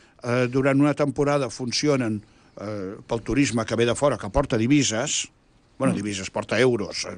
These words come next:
Speaker 2: Aporta divises.
Speaker 1: Aporta divises, aporta euros, vaja. Eh,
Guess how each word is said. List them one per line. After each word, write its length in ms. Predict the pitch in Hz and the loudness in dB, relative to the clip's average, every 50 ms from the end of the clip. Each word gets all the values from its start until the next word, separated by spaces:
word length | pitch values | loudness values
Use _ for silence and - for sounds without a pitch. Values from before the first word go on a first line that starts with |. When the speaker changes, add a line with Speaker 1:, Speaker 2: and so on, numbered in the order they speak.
| 90 - | -12 -12
Speaker 2:
Aporta 380 | 143 - 170 175 175 - 190 | -6 -4 -2 -2 0 0 2
divises. 360 | 175 170 185 208 196 147 175 | 2 4 4 2 2 4 2
Speaker 1:
Aporta 460 | 135 123 - 185 185 165 - - 135 117 | 2 2 4 2 2 2 2 0 -2 -2
divises, 560 | 113 113 110 113 104 95 110 107 101 - 135 | -2 -2 -2 -4 -4 -4 -6 -6 -6 -4 -2
aporta 380 | 127 123 185 175 - 180 151 143 | 0 0 0 0 2 2 0 2
euros, 380 | 127 123 120 113 110 110 104 | 2 0 -2 -4 -4 -6 -4
vaja. 340 | 127 131 120 107 113 104 98 - - - - - - - - | -4 -4 -4 -4 -6 -8 -10 -12 -16 -20 -20 -20 -20 -18 -8
Eh, 300 | - 139 160 180 - - | -4 -2 -2 -2 -2 -4